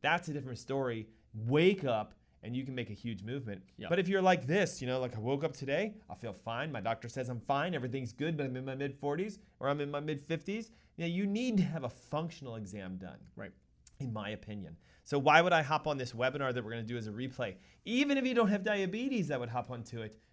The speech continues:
Speaker 1: because it's gonna teach you the core concepts of health.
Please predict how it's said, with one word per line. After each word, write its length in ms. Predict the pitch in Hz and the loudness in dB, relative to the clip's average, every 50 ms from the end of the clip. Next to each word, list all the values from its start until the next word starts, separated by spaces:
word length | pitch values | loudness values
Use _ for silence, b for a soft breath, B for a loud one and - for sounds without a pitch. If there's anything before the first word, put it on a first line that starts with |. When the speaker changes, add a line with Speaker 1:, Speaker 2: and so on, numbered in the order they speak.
| b | b
Speaker 1:
because 260 | - - - 160 156 143 | -10 -4 -4 -2 -4 -4
it's 80 | 147 139 | -4 -4
gonna 160 | 165 156 143 | -4 -4 -4
teach 320 | - - 165 170 160 - | -4 -6 -6 -6 -6 -4
you 100 | 156 147 | -6 -4
the 80 | 135 139 | -4 -6
core 320 | 139 - - 127 127 131 | -8 -8 -6 -4 -4 -4
concepts 460 | 127 - 131 117 117 - 117 90 - | -4 -6 -6 -8 -6 -6 -10 -12 -12
of 80 | 98 90 | -14 -10
health. 360 | 87 98 98 131 202 - - | -6 -4 -2 -2 -4 -6 -10